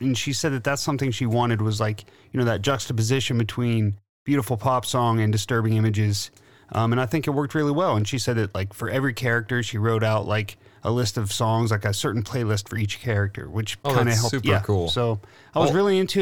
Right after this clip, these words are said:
Speaker 1: it, really into Mimi. Um, and for her first feature, like, this was amazing.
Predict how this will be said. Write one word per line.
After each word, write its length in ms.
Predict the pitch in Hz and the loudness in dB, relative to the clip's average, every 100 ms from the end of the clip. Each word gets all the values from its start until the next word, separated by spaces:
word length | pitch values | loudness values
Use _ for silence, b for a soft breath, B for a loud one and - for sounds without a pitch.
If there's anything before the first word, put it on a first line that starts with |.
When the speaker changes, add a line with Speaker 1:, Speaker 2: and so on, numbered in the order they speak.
| 185 | 2
Speaker 1:
it, 80 | 135 | 0
really 280 | 127 165 160 | 2 4 4
into 140 | 156 | 4
Mimi. 500 | 143 143 143 143 139 - | 4 4 4 2 2 0
Um, 360 | 117 117 117 | 0 2 0
and 260 | 101 113 107 | 0 0 -2
for 160 | 135 | -4
her 120 | 117 117 | -4 -4
first 320 | - 175 - | -2 -2 -4
feature, 360 | - 147 180 | -4 -2 -2
like, 200 | 156 127 | -2 -2
this 180 | 139 131 | -4 -6
was 80 | 139 | -2
amazing. 420 | 143 135 131 104 | -2 -2 -2 -4